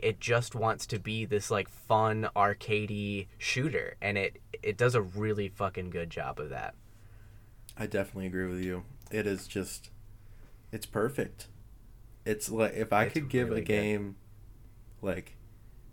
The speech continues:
Speaker 2: a, and, and a star rating, mo-, most games that I really like,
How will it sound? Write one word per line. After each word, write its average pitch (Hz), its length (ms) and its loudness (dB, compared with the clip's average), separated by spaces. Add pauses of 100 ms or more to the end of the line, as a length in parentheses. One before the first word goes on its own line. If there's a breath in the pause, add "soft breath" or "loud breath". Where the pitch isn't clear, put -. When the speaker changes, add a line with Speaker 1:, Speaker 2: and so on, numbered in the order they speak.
(760)
Speaker 2:
a, 98 120 -2 (100)
and, 110 160 2
and 107 200 2
a 104 60 2
star 117 420 8
rating, 95 540 2 (500)
mo-, 110 380 4
most 143 320 6
games 131 360 6
that 101 120 4
I 101 180 8
really 107 360 4
like, 104 460 2